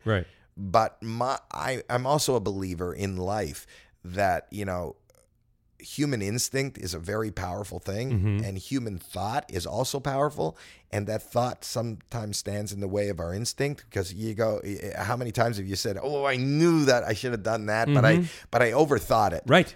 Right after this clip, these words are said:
Speaker 2: You
Speaker 1: right.
Speaker 2: know, I overthought it. And you have to be really kind of, um, fearless or,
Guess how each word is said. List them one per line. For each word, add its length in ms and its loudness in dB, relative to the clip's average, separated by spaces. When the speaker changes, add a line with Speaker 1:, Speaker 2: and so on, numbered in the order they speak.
Speaker 2:
You 100 2
Speaker 1:
right. 80 6
Speaker 2:
know, 220 8
I 160 8
overthought 440 2
it. 160 -6
And 160 -2
you 100 0
have 300 -4
to 80 -6
be 220 0
really 640 -2
kind 280 -6
of, 280 -2
um, 360 -4
fearless 760 2
or, 600 2